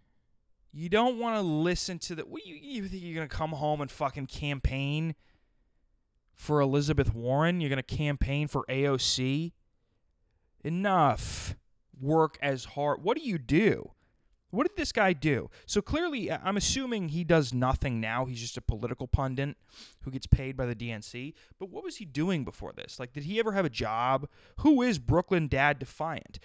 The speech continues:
Was he ever a-, did he, was, did two people procreate to create him, or was he created in a lab?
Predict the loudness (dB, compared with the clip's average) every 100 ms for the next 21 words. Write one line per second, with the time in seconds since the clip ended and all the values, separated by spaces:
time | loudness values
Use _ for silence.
0 | -8 -2 0 2 2 2 0 -2 -6 -8
1 | -6 -4 -6 -6 -4 -6 -6 -8 -6 -4
2 | 2 4 4 2 -2 -4 -4 -4 -2 -2
3 | -2 -2 -2 -4 -6 -8 -4 -4 -4 -4
4 | -4 -4 -8 -2 0 2 0 -2 -4 -2
5 | 0 0